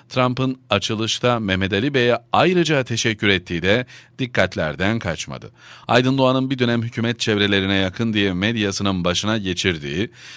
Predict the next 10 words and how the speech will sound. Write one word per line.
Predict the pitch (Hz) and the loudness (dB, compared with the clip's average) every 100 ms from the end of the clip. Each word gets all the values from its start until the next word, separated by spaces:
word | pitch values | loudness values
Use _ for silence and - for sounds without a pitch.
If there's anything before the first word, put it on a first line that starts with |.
| - - | -18 -8
sonra | - 170 185 | 2 4 4
da | 160 147 - | 2 0 -2
aynı | 131 165 131 | 0 2 0
gerekçelerle | 98 98 98 98 - 98 104 101 101 92 | 0 0 0 0 -2 0 2 4 2 2
kovduğu | - 95 92 113 160 | -2 -2 0 0 0
söylenen | 175 139 123 117 | 0 -2 0 -2
Yalçındağ'ın | 110 104 98 98 131 120 98 87 69 78 | 0 0 0 0 -2 2 2 2 -4 -4
bu | 151 | -2
yakınlığını | 143 120 117 107 104 101 95 | -2 -2 -2 0 0 0 0
da | 90 | -2